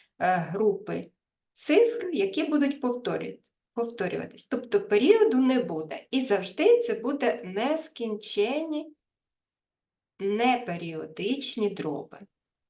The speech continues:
Нескінчені і неперіодичні дроби. Це ірраціональні числа. До ірраціональних чисел будуть також відноситись число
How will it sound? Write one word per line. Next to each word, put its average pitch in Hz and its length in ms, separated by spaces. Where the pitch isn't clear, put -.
Нескінчені 240 1080
і 196 120
неперіодичні 185 1200
дроби. 151 420
Це 339 380
ірраціональні 202 1200
числа. - 540
До 170 120
ірраціональних 254 1120
чисел 180 720
будуть 247 380
також 190 380
відноситись 190 840
число 165 640